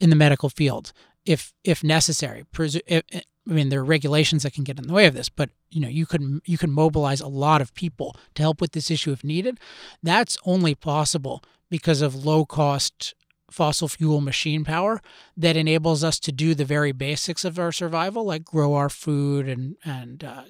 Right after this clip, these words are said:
get water and shelter and clothing, allows us to do those, uh, with very few people,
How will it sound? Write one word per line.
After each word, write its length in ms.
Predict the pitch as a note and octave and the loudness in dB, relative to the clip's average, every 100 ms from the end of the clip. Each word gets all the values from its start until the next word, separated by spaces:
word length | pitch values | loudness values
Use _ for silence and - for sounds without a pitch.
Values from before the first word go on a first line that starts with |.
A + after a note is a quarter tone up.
| _ | _
get 200 | - D3 - | -6 -6 -6
water 720 | E3 D3 C#3+ C#3+ C#3+ C#3 C3+ | -4 -2 0 0 -2 -4 -6
and 160 | A#2 A#2+ | -8 -6
shelter 380 | F3 D3+ - | -2 -2 -4
and 100 | C3+ | -10
clothing, 380 | - D#3+ F3 A3 - - - F3 | -6 -2 -2 -2 -8 -18 -8 2
allows 240 | E3 D#3+ | 4 4
us 100 | E3 | 0
to 120 | - | -4
do 200 | C#3+ D#3+ | 0 0
those, 460 | C3+ C3+ D3+ F#3 - - _ - | 0 -2 0 -2 -4 -10 _ -2
uh, 220 | E3+ E3+ | 2 2
with 160 | E3+ D#3+ | 4 2
very 260 | D3+ D#3+ E3 | 4 4 2
few 200 | - D#3+ | 0 -4
people, 480 | E3+ E3 G#3 C4+ | -4 -4 -4 -6